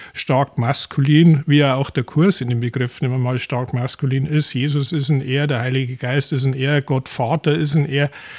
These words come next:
Ähm, und das stößt ja auch immer mal wieder Leute auf, ähm, die dann sagen: Ja, irgendwie, ich, ich komme nicht zurecht, weil das Konzept halt nicht modern ist. Und das fand ich dann immer schon spannend und das finde ich auch bei der Figur, bei dem Namen,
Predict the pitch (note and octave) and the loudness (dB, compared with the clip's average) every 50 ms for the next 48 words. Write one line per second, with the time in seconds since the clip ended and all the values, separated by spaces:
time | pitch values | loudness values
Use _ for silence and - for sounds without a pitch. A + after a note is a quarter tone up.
0 | - - - - - - - - C#3 C#3 B2+ C#3+ D3 C#3+ C#3 B2+ C3+ C#3 - - | -16 -16 -18 -18 -18 -8 -2 0 2 2 4 2 2 2 0 0 0 -2 0 0
1 | D3+ D3+ D3+ - - B2+ B2+ C3+ C3+ C#3+ D3+ C#3 C#3 C3+ C3 C3 C3 C3+ C#3 C#3 | 2 2 2 2 0 0 0 0 2 2 2 2 4 2 2 2 2 2 2 2
2 | B2+ - - _ _ _ _ D#4 F#3 B2+ C3 C#3+ C#3 - C#3 - A2+ B2 D#3+ - | 0 0 -4 _ _ _ _ -6 -2 0 0 0 0 -2 -4 -4 -2 -2 -2 -2
3 | - - - _ _ - _ - - _ _ _ _ _ _ _ _ - C#3+ B2+ | -4 -8 -20 _ _ -20 _ -20 -20 _ _ _ _ _ _ _ _ -4 0 2
4 | B2+ C3 C3 C3 C3 C3 C3 C3 C3 B2+ - - C3+ B2+ C3+ B2+ B2+ B2+ - C3+ | 2 4 4 4 4 4 4 4 2 2 0 0 0 0 2 2 0 0 0 0
5 | C3+ C#3 C3 B2+ B2+ B2+ B2+ C3 C3 C#3+ C#3 C#3 B2+ A#2 - _ _ _ _ - | 2 2 2 2 0 0 -2 -2 0 0 0 0 0 -2 -4 _ _ _ _ -20
6 | - - - - - C#3 D3 C#3+ C3 - - - - - - C#3 A#2 C#3 C3 D3 | -18 -16 -10 -4 0 2 2 4 2 2 -2 -6 -6 -4 -4 -2 -2 0 -2 -2
7 | - - - - C3 C3 B2 B2+ B2 - - - B2+ A#2+ - - - C3+ - - | -4 -6 -6 -4 -2 -2 -2 -2 -4 -4 -4 -2 -2 -2 -2 -2 -2 -2 -4 -6
8 | - - C3 B2 A#2+ - - - - - _ - B2+ A2+ - C3 A#2 B2+ D3 D3 | -8 -4 -4 -4 -2 -2 -2 -4 -4 -4 _ -8 -6 -6 -4 -2 0 2 2 2
9 | C3 - C3+ A#2 A2+ - - - - - - - - - - - C#3+ - - C3+ | 2 0 -2 -4 -4 -6 -10 -20 -20 -18 -18 -18 -20 -8 -4 -4 -2 0 2 2
10 | C#3 D#3+ E3 - - D3+ D3 C#3+ C3+ C3+ A#2 - _ _ _ _ _ - - D3 | 4 4 4 2 2 4 4 4 4 2 2 -2 _ _ _ _ _ -2 0 2
11 | D3+ D#3+ - D3 C3 B2+ - - - A#2+ D3 G3 G3+ A3 G#3 - - D3+ C#3 C#3 | 2 4 4 2 0 0 0 0 2 4 6 6 6 6 4 2 2 2 2 2
12 | C3+ - C3 - - - D#3 D#3 C3 C#3+ C3+ C3 C3 - - C3 B2 B2+ A#2+ A2+ | 0 0 -4 -2 0 2 2 2 2 0 -2 -4 -4 -2 -2 -2 -2 -2 -2 -4
13 | - B2+ A#2 - - C#3 D3 E3+ F3+ E3 C#3 B2+ B2+ B2 B2 A#2+ A#2 A2+ A#2 C3+ | -4 -6 -6 -4 0 4 4 4 4 2 0 0 0 0 0 0 0 0 2 2
14 | D3+ D#3 D3+ C3 B2 A#2 | 4 4 6 4 4 2